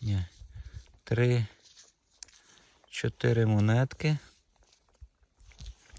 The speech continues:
Чотири монетки.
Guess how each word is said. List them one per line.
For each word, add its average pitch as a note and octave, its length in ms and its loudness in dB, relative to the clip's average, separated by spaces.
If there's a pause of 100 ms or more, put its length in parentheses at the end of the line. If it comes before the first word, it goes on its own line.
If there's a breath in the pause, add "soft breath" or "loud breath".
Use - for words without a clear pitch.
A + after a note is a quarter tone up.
(1700)
Чотири - 400 -8
монетки. C3 580 -2